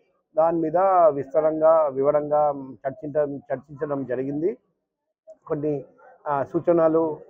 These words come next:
కొన్ని సలహాలు కూడా ఇవ్వడం జరిగింది. ఆ, గాజువాక సెలెస్ట్, ఆ, లో నివసిస్తున్న అందరూ ఈ సూచనలు,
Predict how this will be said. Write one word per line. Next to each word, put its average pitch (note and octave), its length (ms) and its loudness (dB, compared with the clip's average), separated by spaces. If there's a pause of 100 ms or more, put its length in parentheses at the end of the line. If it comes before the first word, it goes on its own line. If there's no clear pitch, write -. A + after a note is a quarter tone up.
(140)
కొన్ని C#3+ 220 -6
సలహాలు D3 420 4
కూడా D3+ 180 -2
ఇవ్వడం C#3 360 -2
జరిగింది. C3+ 540 -4 (440)
ఆ, A#2+ 120 -4 (1800)
గాజువాక D#3 400 4 (600)
సెలెస్ట్, F3 340 2 (460)
ఆ, C3 200 0
లో D3+ 380 4
నివసిస్తున్న D#3 640 -2
అందరూ D#3 440 0 (440)
ఈ D3+ 300 0
సూచనలు, D#3+ 600 0